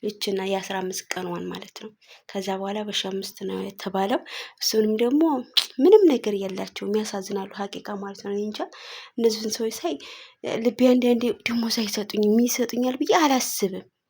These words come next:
ምክንያቱም ከድህነታቸው አንጻር ምንም የላቸውም። እኔ እንጃ፣ ቤቱ ፈርሶ ብታዩት፣ የኔ ክላስ አንድ ቀን አሳያችኋለሁ ማለት ነው።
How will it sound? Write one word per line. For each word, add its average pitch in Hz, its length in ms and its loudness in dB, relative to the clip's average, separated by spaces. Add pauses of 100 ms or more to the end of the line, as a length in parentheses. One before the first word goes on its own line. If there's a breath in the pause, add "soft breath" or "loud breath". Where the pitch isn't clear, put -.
(140)
ምክንያቱም 233 480 0 (460 loud breath)
ከድህነታቸው 202 760 -4
አንጻር 190 340 -10
ምንም 214 300 -4
የላቸውም። 190 680 -8 (500 loud breath)
እኔ 214 160 -2
እንጃ፣ 214 200 -2 (500 loud breath)
ቤቱ 330 300 0 (280)
ፈርሶ 220 420 -6
ብታዩት፣ 214 460 -4
የኔ 220 340 4
ክላስ 247 360 -6
አንድ 214 240 -2
ቀን 190 200 -6
አሳያችኋለሁ 190 680 -10
ማለት 190 260 -10
ነው። 202 120 -10